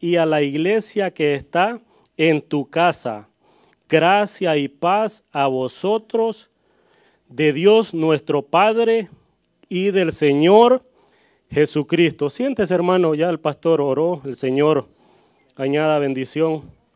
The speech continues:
a su palabra. Eh, pienso que es una, una carta que tal vez usted ni sabía que existía o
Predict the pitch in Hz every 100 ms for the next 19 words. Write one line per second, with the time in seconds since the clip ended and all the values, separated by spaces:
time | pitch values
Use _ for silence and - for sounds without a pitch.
0 | - 120 139 - 135 151 170 185 165 _
1 | _ _ _ _ _ _ _ _ _ _
2 | _ _ _ _ - 170 165 160 156 156
3 | 151 151 147 131 123 - - - _ _
4 | _ _ _ _ _ _ _ _ - 160
5 | 202 208 - 185 180 180 190 180 165 151
6 | 135 120 98 _ _ - 160 156 175 180
7 | 180 156 151 143 143 131 160 175 - -
8 | _ _ _ _ _ _ _ _ _ -
9 | - 156 165 160 147 117 - - - -
10 | 151 160 - 139 131 156 196 160 - 143
11 | 135 - 127 _ 180 214 208 156 135 113
12 | 110